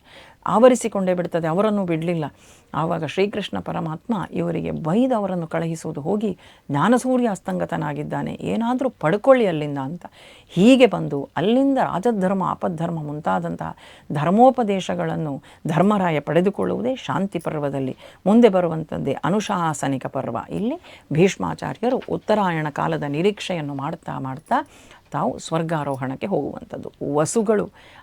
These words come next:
ಅಷ್ಟವಸುಗಳಲ್ಲಿ ಒಬ್ಬರು ದ್ಯೂನಾಮಕ ವಸುವೇ ಭೀಷ್ಮಾಚಾರ್ಯರಾಗಿ ಬಂದದ್ದು ನಾವು ಮುಂದೆ ಚಿಂತನೆಯಲ್ಲಿ ನೋಡಲಿಕ್ಕಿದ್ದೇವೆ. ಅಲ್ಲಿಂದ ಮುಂದೆ ಬರುವಂಥದ್ದು ಅಶ್ವಮೇಧಿಕ ಪರ್ವ. ಯುದ್ಧದ ನಂತರ ಧರ್ಮರಾಯ ತಾನು ಅಶ್ವಮೇಧ ಯಾಗವನ್ನು ಮಾಡ್ತಾ ಇದ್ದಾನೆ. ಯಾಕೆಂದರೆ ಅನೇಕ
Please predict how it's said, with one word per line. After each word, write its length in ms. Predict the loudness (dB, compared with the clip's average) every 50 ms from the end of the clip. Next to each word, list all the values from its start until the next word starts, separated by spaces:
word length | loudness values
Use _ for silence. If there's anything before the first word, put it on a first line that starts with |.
| -8 -6
ಅಷ್ಟವಸುಗಳಲ್ಲಿ 840 | -6 -6 -2 0 0 0 0 0 -2 0 2 2 2 2 0 -2
ಒಬ್ಬರು 500 | -2 -4 -4 -4 -2 0 0 0 0 0
ದ್ಯೂನಾಮಕ 540 | 0 0 2 2 2 0 0 -2 -4 -4 -4
ವಸುವೇ 420 | -6 -6 -6 -6 -4 0 2 2 2
ಭೀಷ್ಮಾಚಾರ್ಯರಾಗಿ 1000 | 2 0 -2 -4 -2 -2 -2 -2 -2 -2 -4 -4 -2 -2 -2 -2 -2 -4 -4
ಬಂದದ್ದು 500 | -4 -4 -4 -4 -4 -4 -4 -4 -4 -6 -6 -18 -20 -20 -20 -12 -6
ನಾವು 200 | -4 -2 -2 -2
ಮುಂದೆ 260 | -2 -2 -2 -4 -4 -4
ಚಿಂತನೆಯಲ್ಲಿ 580 | -2 -2 -2 0 -2 -2 -2 -2 -2 0 2
ನೋಡಲಿಕ್ಕಿದ್ದೇವೆ. 760 | 4 6 6 6 4 0 -2 -6 -14 -12 -10 -10 -10 -10 -10 -2 0
ಅಲ್ಲಿಂದ 320 | 0 0 2 0 -2 -4
ಮುಂದೆ 260 | -4 -4 -4 -4 -4
ಬರುವಂಥದ್ದು 640 | -4 -4 -6 -4 -6 -6 -6 -2 -2 -2 -2 -2 -8 -8 -10 -20 -20 -6 -6
ಅಶ್ವಮೇಧಿಕ 680 | -4 -4 2 2 4 4 4 4 2 2 0 -2 -4 -4
ಪರ್ವ. 300 | -6 -6 -6 -4 -2 -2 -4 -4 -6 _ _ _ _ _ _ _ _ _ _ _ _ _ _ _ -4 -4
ಯುದ್ಧದ 300 | -4 -2 -2 -2 -2 -2
ನಂತರ 300 | -2 -4 -4 -4 -2 0 -2 -2 -2 -6 -20 -20 -20 -14 -8 -6
ಧರ್ಮರಾಯ 580 | -4 -2 -2 -2 -2 -2 -4 -4 -4 -4 -4 -4 -6 -4 -2
ತಾನು 220 | 0 0 0 0
ಅಶ್ವಮೇಧ 460 | -4 -4 2 2 4 6 6 4 4 4 2
ಯಾಗವನ್ನು 440 | 2 0 -2 -4 -6 -6 -6 -6
ಮಾಡ್ತಾ 320 | -6 -6 -6 -8 -6 -6 -6
ಇದ್ದಾನೆ. 380 | -6 -6 -6 -6 -6 -4 -4
ಯಾಕೆಂದರೆ 380 | -4 -6 -6 -4 -4 -4 -4 -4
ಅನೇಕ 380 | -6 -4 -2 0 -2 0 -2